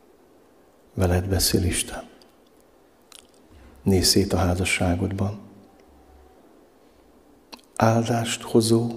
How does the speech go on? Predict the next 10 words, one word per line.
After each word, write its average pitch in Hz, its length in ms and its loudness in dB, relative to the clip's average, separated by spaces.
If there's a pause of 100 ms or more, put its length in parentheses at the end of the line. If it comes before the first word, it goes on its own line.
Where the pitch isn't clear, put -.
(580)
Isten 98 400 0
dicsőségérő 110 800 2
ember 110 380 4
vagy, 110 300 -2 (1080)
vagy 90 180 0
mérgező 90 520 0
ember? 85 520 0 (1300)
Kiszámíthatatlan, 120 1400 4
félelmet 95 640 4
keltő. - 480 0